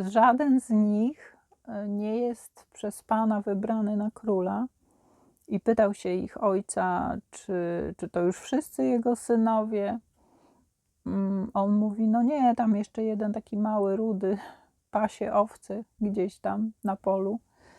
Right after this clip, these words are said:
I Samuel powiedział, że, że, że on ma też przyjść. I kiedy go zobaczył, to, to usłyszał ten głos Boży,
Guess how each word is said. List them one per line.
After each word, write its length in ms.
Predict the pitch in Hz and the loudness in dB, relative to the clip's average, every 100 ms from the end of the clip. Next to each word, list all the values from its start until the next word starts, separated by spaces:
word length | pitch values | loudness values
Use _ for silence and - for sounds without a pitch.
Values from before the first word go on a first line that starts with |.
| - - - _ _ _ | -20 -20 -20 _ _ _
I 400 | 196 202 196 196 202 | 0 2 2 2 0
Samuel 480 | - 202 202 202 202 | 2 2 4 2 2
powiedział, 500 | 202 214 202 196 208 | 0 0 0 -2 -2
że, 500 | 214 196 190 196 202 | -2 -2 -2 -2 -4
że, 640 | 220 202 202 196 202 202 202 | -6 -6 -6 -6 -6 -6 -6
że 160 | 214 208 | -4 0
on 140 | 214 | 0
ma 120 | 214 | 0
też 200 | 208 214 | -2 -6
przyjść. 720 | - - 170 160 214 - - - - _ _ _ _ _ _ - | -8 -10 -6 -6 -8 -16 -20 -20 -20 _ _ _ _ _ _ -8
I 100 | 202 | -2
kiedy 260 | 220 185 185 | 2 2 2
go 180 | 202 | 0
zobaczył, 600 | 196 190 196 202 - 185 - | 0 -2 0 0 -2 -6 -4
to, 420 | 185 185 - - - | -2 -2 -2 -6 -10
to 360 | - 185 185 208 _ _ _ _ _ _ | -8 -6 -6 -8 _ _ _ _ _ _
usłyszał 520 | 208 - 240 - 190 | -6 2 2 4 0
ten 240 | 202 190 185 | 0 -2 0
głos 300 | 220 202 202 | 0 2 0
Boży, 580 | 214 208 208 208 202 | 0 0 0 -2 -2